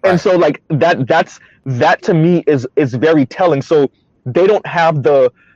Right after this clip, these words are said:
Speaker 1: the vocabulary and the language and the gravitas that maybe women in academia have, where they can maneuver and make it seem like it's something outside of that. The women closer to the ground are just so much more vocal and adamant about, "Yeah, you don't deserve respect. You don't deserve your, even your title of a man,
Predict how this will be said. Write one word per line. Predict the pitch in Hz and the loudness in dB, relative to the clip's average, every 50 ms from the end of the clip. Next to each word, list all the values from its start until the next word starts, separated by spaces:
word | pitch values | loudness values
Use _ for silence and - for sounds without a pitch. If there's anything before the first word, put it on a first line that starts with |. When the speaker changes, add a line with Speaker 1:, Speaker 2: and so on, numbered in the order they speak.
| _ - | _ -4
Speaker 1:
the | 127 160 139 | -2 -2 0
vocabulary | 113 156 143 - - - 165 160 170 147 175 165 165 160 160 165 170 165 - | 2 0 -2 -2 -2 -2 0 0 2 2 2 2 4 4 4 2 2 0 0
and | 156 143 139 131 | 0 0 2 2
the | 131 | 2
language | 123 123 135 156 170 156 139 156 156 143 - - | 2 2 2 0 0 2 2 0 0 0 -2 -4
and | 147 135 | -4 -2
the | 123 | -2
gravitas | 113 - 123 120 135 147 156 131 135 - - 139 120 117 113 - - _ _ _ _ _ _ _ - | -4 -4 -2 0 2 2 2 0 -2 -2 0 0 2 2 0 -2 -8 _ _ _ _ _ _ _ -10
that | 127 123 147 143 135 - - | -2 0 0 0 0 -2 -4
maybe | 135 139 143 147 143 147 147 | -4 -2 0 0 2 2 2
women | 135 127 147 151 156 147 | 2 2 0 0 0 -2
in | 143 - - | -2 -2 -2
academia | 131 135 - 135 131 110 143 175 185 165 151 143 131 | -4 -2 -2 -2 -2 0 0 0 2 2 2 2 0
have, | 127 143 135 135 131 | 0 0 -2 0 0
where | 123 131 135 | 2 0 0
they | 143 | 0
can | - 165 139 127 | 0 0 -2 0
maneuver | 123 120 120 135 156 175 160 131 131 147 | 0 0 0 0 0 0 0 2 0 0
and | 135 127 | 0 0
make | 135 139 - | 0 -2 -2
it | 131 113 | -2 -6
seem | - - 160 139 | -4 -4 -2 0
like | 131 - - | 0 -2 -2
it's | 110 - - | -4 -4 -2
something | 160 165 - - 135 - | -4 -4 -2 -2 -4 -4
outside | - 127 123 - _ - - 139 139 123 | -2 -4 -4 -4 _ -6 -2 0 0 0
of | 110 104 | 0 -2
that. | 113 104 92 _ _ _ _ _ _ _ - | -4 -8 -8 _ _ _ _ _ _ _ -6
The | 123 151 | -2 0
women | 143 175 185 202 175 175 | 2 2 2 2 0 0
closer | - - 180 175 175 - 170 151 | -2 -2 0 0 0 0 -2 -2
to | - 180 | -2 0
the | 135 | 0
ground | 127 117 123 135 147 151 151 139 - - | 0 0 0 0 0 0 0 -2 -2 -4
are | 139 | -4
just | 123 127 143 - - | 0 0 -2 -2 -2
so | - 175 160 | -2 0 0
much | 147 143 143 135 - | 2 0 -2 -2 -2
more | 143 139 135 123 | 0 0 0 0
vocal | 113 101 - 151 170 160 - 147 131 120 - | 0 0 0 0 0 0 0 0 0 0 0
and | 127 120 - - | -4 -8 -6 -4
adamant | 123 135 147 139 127 123 110 - | -2 0 0 0 0 -2 -2 -2
about, | 120 117 101 127 120 107 - _ _ _ _ _ - | -2 0 0 0 0 0 -4 _ _ _ _ _ -2
"Yeah, | 143 160 190 170 156 | 0 2 4 4 4
you | 156 160 | 4 2
don't | 165 180 175 | 2 2 2
deserve | 143 151 131 135 151 147 | 2 0 2 2 2 2
respect. | 135 139 - - - 151 143 - | 2 0 -2 0 -2 -2 -2 0
You | 135 139 | 0 0
don't | 151 165 156 | 2 2 2
deserve | 139 135 120 139 147 143 127 | 2 0 0 2 0 0 2
your, | 143 151 143 | 2 0 2
even | - 151 143 151 139 135 | 2 0 0 0 0 0
your | 131 120 | 0 -2
title | - - 143 143 147 147 | -2 -2 0 0 2 2
of | 127 113 | 0 0
a | 120 | -2
man, | 117 120 139 151 139 120 117 | -2 0 0 2 2 0 -2